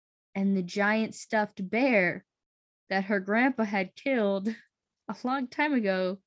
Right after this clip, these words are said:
starts moving. And then she said, "Stanley, what part of the book are you reading?"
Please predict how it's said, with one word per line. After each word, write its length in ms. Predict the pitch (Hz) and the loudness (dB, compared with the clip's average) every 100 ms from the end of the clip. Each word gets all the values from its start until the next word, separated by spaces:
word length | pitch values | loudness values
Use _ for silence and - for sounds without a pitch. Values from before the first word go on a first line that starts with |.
| _ _ _ _ - | _ _ _ _ -8
starts 300 | - 427 427 | 0 0 4
moving. 680 | 381 403 403 320 220 208 254 - _ _ _ _ - | 6 8 8 6 6 2 -2 -8 _ _ _ _ -8
And 200 | 220 277 | -2 0
then 120 | 285 262 | 2 4
she 160 | 302 | 4
said, 340 | 285 285 262 254 _ _ _ - | 4 2 2 -2 _ _ _ -14
"Stanley, 500 | - 392 523 359 226 | 0 2 4 2 4
what 180 | 302 | 2
part 180 | - 440 | 6 6
of 60 | 440 | 6
the 80 | 415 | 4
book 180 | 480 466 | 4 4
are 80 | 330 | 4
you 180 | 254 | 2
reading?" 380 | 233 202 175 208 | 2 0 -2 -10